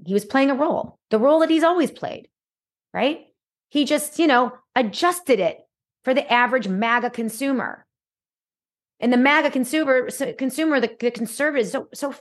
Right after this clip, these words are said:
frustrated, so betrayed for so many years by the Republican Party, so gaslit by their own, uh, figureheads, people like Bill O'Reilly, who's never a freaking conservative, ever, right? Like,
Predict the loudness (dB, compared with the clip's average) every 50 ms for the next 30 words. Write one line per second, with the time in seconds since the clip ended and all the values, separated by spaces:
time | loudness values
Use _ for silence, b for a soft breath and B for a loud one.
0 | _ -4 0 0 0 0 2 2 4 4 4 2 2 2 2 2 2 2 2 -2
1 | -4 -6 -10 -4 0 2 4 4 4 4 2 2 0 -4 -8 -8 -8 -8 -2 0
2 | 2 2 2 2 2 0 2 2 4 2 2 2 0 0 -2 0 -2 -2 -2 -2
3 | -4 -8 -6 -6 -6 -6 -6 -6 -2 0 0 0 0 -2 0 2 2 2 2 0
4 | -2 -2 -4 -4 -4 -4 -8 B B B B B B B 2 4 4 4 4 2
5 | 2 2 4 4 4 4 4 2 0 -2 -4 _ _ _ _ _ _ -2 0 0
6 | 0 0 -2 -2 -4 -2 -2 0 0 0 0 -2 -4 -8 -8 -10 -12 -12 -10 -6
7 | -2 0 0 0 0 -2 -8 _ _ _ _ -2 0 2 2 4 4 4 4 2
8 | 2 0 0 0 -2 -4 -6 -12 -14 -18 -20 _ _ _ _ _ _ _ _ -16
9 | -8 -4 -2 0 0 2 2 2 0 0 -2 -6 -12 -10 -10 -10 -10 -8 -6 -6
10 | -6 -6 -4 -4 -2 0 2 2 2 2 2 2 0 -2 -4 _ _ _ _ _
11 | _ _ -2 0 2 4 4 2 0 -6 -12 _ _ _ _ _ _ _ 2 2
12 | 4 4 2 -2